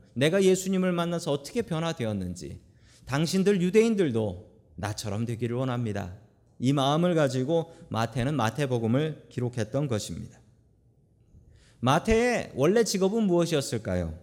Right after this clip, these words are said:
우리 마태복음 십 장 삼 절의 말씀 같이 보겠습니다. 시작.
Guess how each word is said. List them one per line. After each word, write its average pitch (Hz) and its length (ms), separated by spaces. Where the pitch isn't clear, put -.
우리 139 140
마태복음 156 560
십 - 260
장 185 460
삼 - 260
절의 170 220
말씀 160 500
같이 120 220
보겠습니다. 110 580
시작. 143 800